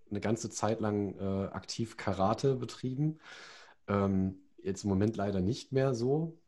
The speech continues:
ähm, aber der Karate-Gi ist weiß,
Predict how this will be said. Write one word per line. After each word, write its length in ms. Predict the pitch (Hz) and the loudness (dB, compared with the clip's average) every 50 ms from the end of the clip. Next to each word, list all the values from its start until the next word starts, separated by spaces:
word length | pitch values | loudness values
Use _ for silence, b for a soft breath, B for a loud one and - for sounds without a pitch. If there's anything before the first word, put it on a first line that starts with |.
| - - | -12 -6
ähm, 360 | 98 101 101 101 101 104 104 b b b b b b b b b b - - | -4 -2 -2 -2 -2 -4 -6 b b b b b b b b b b -18 -8
aber 160 | - 101 101 101 | -4 -2 0 2
der 140 | 101 98 | 2 2
Karate-Gi 960 | 95 - 107 98 98 113 120 - 113 101 98 110 110 127 156 165 - - - - _ _ _ _ _ - | 2 2 0 2 2 2 2 0 -2 -2 -2 -2 0 2 2 2 2 0 -4 -12 _ _ _ _ _ -10
ist 200 | 101 92 98 101 | -8 2 6 8
weiß, 560 | 120 127 110 92 87 - - - - - | 8 10 8 6 4 0 -4 -6 -8 -12